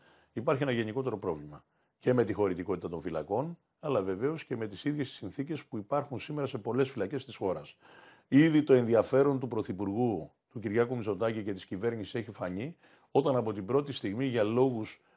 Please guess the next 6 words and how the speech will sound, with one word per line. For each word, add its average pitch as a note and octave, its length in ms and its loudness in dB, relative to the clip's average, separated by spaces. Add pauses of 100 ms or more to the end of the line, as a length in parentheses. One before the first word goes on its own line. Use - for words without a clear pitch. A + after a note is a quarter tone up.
που A#2+ 100 -2
υπαγορεύονταν G#2+ 840 2
από G2+ 160 2
μια A#2+ 140 0
γενικότερη A#2+ 500 0
πραγματικότητα, F#2+ 840 -2